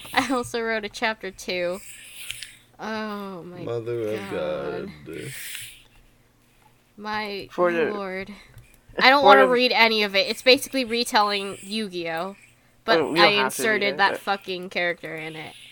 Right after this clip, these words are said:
Speaker 3: For the listeners at home, um, the drawing of the ca-, of the character, she's like, like a, a, <laughs> a, a brunette, I guess, character
Speaker 1: Brunette.
Speaker 3: with a pink hair, with pink ends.
Speaker 2: Uh,
Speaker 3: The headband
Speaker 2: Pink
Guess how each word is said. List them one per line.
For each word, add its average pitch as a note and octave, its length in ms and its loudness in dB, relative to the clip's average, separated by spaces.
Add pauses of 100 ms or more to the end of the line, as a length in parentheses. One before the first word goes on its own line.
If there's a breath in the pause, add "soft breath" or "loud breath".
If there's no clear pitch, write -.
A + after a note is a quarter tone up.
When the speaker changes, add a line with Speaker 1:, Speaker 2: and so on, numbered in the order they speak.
(140)
Speaker 3:
For A3 480 0
the G#3 80 6
listeners F3 520 0
at D3 140 4
home, C#3+ 460 -4
um, D3 400 -4
the D3 260 -2
drawing E3 420 0
of C#3 120 -6
the C#3 120 -2
ca-, - 220 -14
of D3 100 -4
the C3+ 100 0
character, C3+ 460 -2
she's D3+ 240 -6
like, C#3+ 180 -8
like C#3 140 -6
a, B2 180 -2 (560 soft breath)
a, D3 260 -2
<laughs> - 760 4 (960 loud breath)
a, - 160 2 (240)
a D3+ 40 0
brunette, F3 520 2
I G#3 80 4
guess, B3 340 0 (180)
character G#3 320 -2
Speaker 1:
Brunette. F3 260 0
Speaker 3:
with E3 180 2
a D#3 60 0
pink F3+ 260 -2
hair, F#3 400 2 (280)
with - 320 6
pink F3+ 220 -2
ends. D#3 180 2
Speaker 2:
Uh, B2+ 400 2 (420)
Speaker 3:
The D#3+ 120 0
headband D#3+ 360 0
Speaker 2:
Pink E3+ 140 4